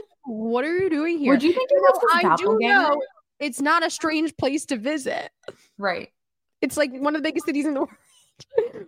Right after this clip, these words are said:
Speaker 1: <laughs> But I, mm-mm.
Speaker 2: Sure.
Speaker 1: I would like to know from everybody,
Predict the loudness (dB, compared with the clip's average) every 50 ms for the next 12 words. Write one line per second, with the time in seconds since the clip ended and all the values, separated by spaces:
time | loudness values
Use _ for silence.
0 | -20 -14 -8 -4 0 4 6 6 6 6 4 0 -6 -14 -20 -20 -20 -20 -20 -20
1 | _ -20 -20 -20 -20 -20 _ _ _ _ _ _ _ _ _ _ _ _ _ _
2 | _ _ _ _ _ _ _ _ _ _ _ _ _ _ _ _ _ _ _ _
3 | _ _ _ _ _ _ _ _ _ -4 -4 -4 -4 -10 _ -16 -12 -12 -10 -10
4 | -8 -8 -8 -8 -10 -12 _ _ _ -20 -18 -12 -10 -10 -10 -4 _ 2 2 4
5 | 2 0 -2 0 0 -2 -2 -2 -4 -4 -2 0 0 -2 -2 -4 -4 -2 -2 -2
6 | -2 -4 -4 -4 -4 -4 -4 -4 -6 -6